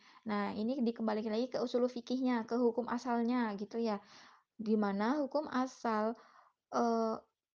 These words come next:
qashar ini, yaitu batas minimalnya boleh mengqashar sholat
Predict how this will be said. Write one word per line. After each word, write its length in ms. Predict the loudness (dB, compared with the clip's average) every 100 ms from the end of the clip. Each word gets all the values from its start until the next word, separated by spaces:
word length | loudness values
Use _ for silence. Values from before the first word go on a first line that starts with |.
| -6
qashar 400 | -4 0 2 2
ini, 480 | 0 0 0 0 -4 -8 _ _ _ _ _ -2
yaitu 560 | 0 2 -2 -4 -4 -4 _ _ _ _ _ _ _ 0
batas 320 | 2 2 2
minimalnya 720 | 2 2 0 0 0 -2 -6 _ 2
boleh 320 | 4 4 2
mengqashar 400 | -2 -2 -2 -2
sholat 320 | 0 0 0